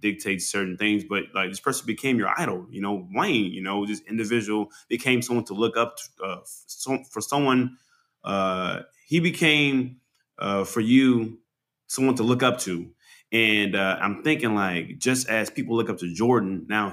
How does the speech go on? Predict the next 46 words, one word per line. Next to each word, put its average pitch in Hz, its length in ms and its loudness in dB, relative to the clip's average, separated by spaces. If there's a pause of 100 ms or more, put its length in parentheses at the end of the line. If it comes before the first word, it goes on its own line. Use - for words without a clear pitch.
he 131 460 0 (480)
has 104 240 -4
become 113 360 -2
this 104 100 -2
person 110 420 0
in 95 80 0
your 131 140 4
life 110 300 2
that 90 180 -12
you, 143 240 0
that 95 220 -6
you 214 180 -2
look 107 280 0
up 87 120 -4
to 117 180 -2
and 117 100 2
you 110 80 -2
have 123 240 0
been 110 140 0
looking 92 280 -4
up 92 160 -8
to. 104 280 2 (340)
And 107 120 4
now 110 140 4
your 104 180 2
organization 101 840 2 (100)
is 95 200 -6
in 95 120 -2
a 90 40 -4
position 101 500 -2
where 95 80 -6
you're 90 100 -10
positioning 92 580 -4
men 104 420 2 (380)
or 127 120 4
in, - 80 -2
and 113 420 2
even 160 240 4
yourself 123 560 2 (280)
to 120 60 -4
become 117 360 2
that 107 160 0
same 113 440 0
type 98 260 -12
of, 92 140 -6
uh, 90 280 -6